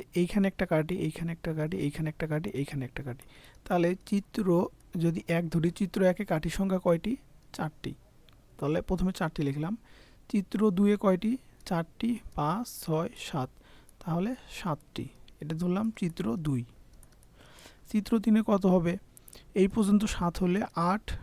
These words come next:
নয়, দশ। তাহলে কতটি? দশটি। এটা হচ্ছে চিত্র তিন। তাহলে চিত্র একে কাঠি পেলাম চারটি, চিত্র দুইয়ে পেলাম ষাটটি, চিত্র তিনে পেলাম দশটি।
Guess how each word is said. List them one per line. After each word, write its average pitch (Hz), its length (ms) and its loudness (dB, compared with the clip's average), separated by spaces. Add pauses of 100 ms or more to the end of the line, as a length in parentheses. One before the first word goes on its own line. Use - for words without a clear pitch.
(200)
নয়, 165 360 2
দশ। 143 440 0 (120)
তাহলে 165 360 0
কতটি? 165 460 0
দশটি। 135 460 -4 (800)
এটা 180 140 0
হচ্ছে 214 240 0
চিত্র 180 380 -4 (1000)
তিন। 143 180 2 (540)
তাহলে 185 300 6
চিত্র - 400 0 (100)
একে 175 280 2
কাঠি 165 300 0
পেলাম 190 260 4
চারটি, 156 400 -2 (400)
চিত্র 185 320 2
দুইয়ে 175 240 6
পেলাম 170 220 2
ষাটটি, 165 420 -2 (220)
চিত্র 180 300 0
তিনে 175 260 2
পেলাম 185 260 0
দশটি। 139 360 0